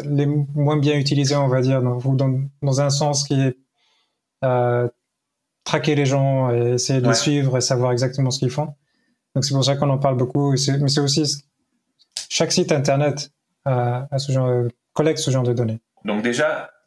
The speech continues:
Speaker 2: on sait de quoi, de quoi on parle quand on parle de, de data, de données. Euh,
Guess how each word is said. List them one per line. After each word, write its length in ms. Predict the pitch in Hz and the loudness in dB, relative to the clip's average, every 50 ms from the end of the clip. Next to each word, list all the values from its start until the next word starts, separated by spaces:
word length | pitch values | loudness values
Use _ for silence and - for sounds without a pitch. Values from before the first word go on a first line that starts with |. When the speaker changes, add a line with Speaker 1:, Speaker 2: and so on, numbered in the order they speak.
| _ _ _ - | _ _ _ -6
Speaker 2:
on 80 | 135 | -4
sait 300 | - - 156 156 151 131 | -4 -2 -2 -4 -4 -6
de 160 | 127 - 127 | -6 -4 -4
quoi, 400 | 117 120 - 139 135 135 127 - | -4 0 0 0 0 0 -2 -2
de 100 | 117 123 | -2 -2
quoi 160 | 120 - 139 131 | -2 -2 -2 -4
on 100 | 127 - | -2 0
parle 220 | 143 143 147 - | 0 0 0 0
quand 180 | - 120 110 - | -2 -4 -4 -4
on 60 | 117 107 | -4 -2
parle 300 | - 117 117 110 98 95 90 | -2 -2 -2 -2 -4 -6 -6
de, 40 | 90 | -6
de 120 | 92 95 | -4 -4
data, 380 | 95 104 107 104 - 120 123 139 | -2 -2 -2 -2 0 -2 -2 0
de 120 | 131 113 | -2 -4
données. 440 | 101 - 104 104 104 110 131 139 - - - - - - - - - - - - _ - | -4 -2 -4 -2 -2 -2 -4 -4 -6 -10 -16 -16 -16 -16 -18 -20 -20 -20 -20 -20 _ -4
Euh, 680 | - 107 104 101 98 92 92 95 92 92 90 87 78 69 | -2 0 0 0 0 0 -2 -2 -4 -4 -6 -8 -10 -12